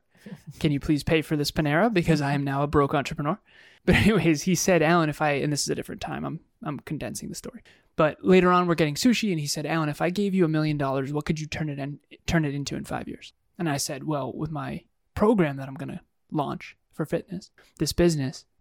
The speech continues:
Speaker 2: uh, I would say at least five million, if not ten or twenty in five years." And he said, "Okay, interesting. I wanna introduce you to my billionaire friends, and, uh,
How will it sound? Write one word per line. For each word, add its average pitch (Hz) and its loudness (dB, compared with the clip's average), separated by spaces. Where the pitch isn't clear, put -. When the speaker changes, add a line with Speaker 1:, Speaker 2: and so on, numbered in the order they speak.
Speaker 2:
uh, - -4
I 139 2
would 151 2
say 135 -2
at 143 -6
least 160 0
five 143 -8
million, 139 -4
if 135 -12
not - -6
ten 151 -2
or - -10
twenty - -12
in 151 -2
five - -6
years." - -8
And 147 0
he 147 2
said, 143 -2
"Okay, 160 0
interesting. 156 0
I 156 -2
wanna 175 2
introduce 175 2
you 214 2
to 175 -2
my 151 4
billionaire 151 2
friends, - -4
and, 143 -4
uh, 139 -2